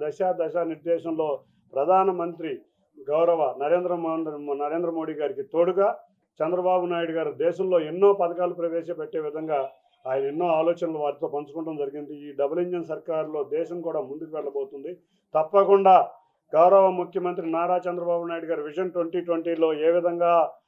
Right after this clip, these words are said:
ఆయన హైదరాబాద్ను ముందుకు తీసుకెళ్లారో, స్వర్ణ ఆంధ్రప్రదేశ్ ట్వంటీ ఫార్టీ సెవెన్ పీ ఫోర్ విధానంలో, ఇటువంటి ఎన్నో పథకాల విధానంలో ఆంధ్రప్రదేశ్లో పేదరికం లేని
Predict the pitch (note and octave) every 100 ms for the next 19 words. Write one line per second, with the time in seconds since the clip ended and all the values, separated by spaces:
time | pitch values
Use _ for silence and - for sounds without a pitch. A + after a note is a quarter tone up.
0 | _ C#3+ D#3 D#3+ D#3 C#3 D3+ E3+ F3 E3+
1 | E3 D#3+ D#3+ E3+ D#3+ D#3+ - D3+ D3+ D3
2 | D3 D#3 F3+ F3+ F3 E3 E3 E3+ E3+ E3
3 | E3 F3 D#3+ D#3+ E3 E3 D#3+ D#3+ E3+ F3
4 | D#3+ E3 D3 - _ _ - D3 F3 F3+
5 | F3 F3 E3 D#3+ F3+ D#3+ D3+ F#3 F#3 E3+
6 | F3 E3+ D#3+ D#3+ D#3+ D#3 C#3+ D#3+ F3+ F3
7 | E3 D#3+ D3+ - C#3+ C3+ _ _ - C#3+
8 | F3+ G3 F#3+ F3+ E3 E3 D#3+